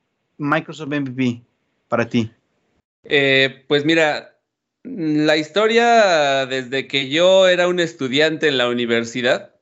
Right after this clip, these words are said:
Speaker 2: me recuerdo mucho desde siempre, pues, eh, me llamó bastante la atención, eh, Excel, cuando algunos compañeros, porque yo soy licenciado en contaduría, este,
Speaker 1: Órale.
Speaker 2: algunos compañeros comenzaban a trabajar desde que,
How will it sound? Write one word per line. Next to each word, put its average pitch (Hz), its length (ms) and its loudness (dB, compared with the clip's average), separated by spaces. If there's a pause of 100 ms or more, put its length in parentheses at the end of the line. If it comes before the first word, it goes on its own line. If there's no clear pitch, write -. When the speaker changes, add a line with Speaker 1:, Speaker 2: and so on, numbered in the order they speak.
(160)
Speaker 2:
me 123 540 0
recuerdo 170 440 -2
mucho 175 320 -2
desde 135 240 -4
siempre, 156 380 0
pues, 120 260 -2
eh, 101 260 -4
me 113 140 0
llamó 127 240 0
bastante 135 480 -2
la 113 80 0
atención, 110 640 -4
eh, 98 320 -4
Excel, 139 560 -4 (460)
cuando 120 300 0
algunos 143 380 0
compañeros, 127 580 -2
porque 117 220 -8
yo 135 120 0
soy 147 180 0
licenciado 127 500 -2
en 131 100 -4
contaduría, 110 760 -4 (680)
este, 117 320 0
Speaker 1:
Órale. 131 160 2
Speaker 2:
algunos 175 240 0
compañeros 156 540 0
comenzaban 147 500 0
a 127 80 -6
trabajar 117 480 -2
desde 120 380 -6
que, 95 520 -4